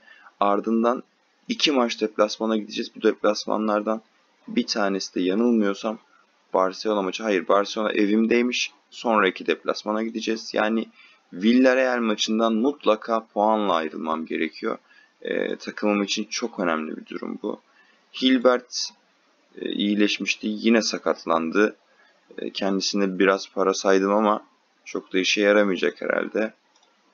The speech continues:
Şuradan Saul'e verdiğimiz direktifleri de bir yenileyelim. Daha fazla hücuma çıkıp daha sık orta yapsın. Evet. Sovyek Michu.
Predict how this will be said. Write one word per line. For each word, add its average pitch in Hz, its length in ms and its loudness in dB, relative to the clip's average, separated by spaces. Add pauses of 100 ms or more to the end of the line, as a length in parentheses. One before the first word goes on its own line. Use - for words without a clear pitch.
(2000)
Şuradan 85 460 -8
Saul'e 87 560 0
verdiğimiz 85 560 -2
direktifleri 85 680 -6
de 80 100 -6
bir 80 80 -8
yenileyelim. 82 640 -6 (1500)
Daha - 120 -4
fazla - 360 -10
hücuma 87 320 -10
çıkıp - 360 -14
daha - 160 -6
sık - 280 -10
orta - 260 -8
yapsın. - 400 -10 (1200)
Evet. - 520 4 (1120)
Sovyek - 640 -6
Michu. 98 640 -4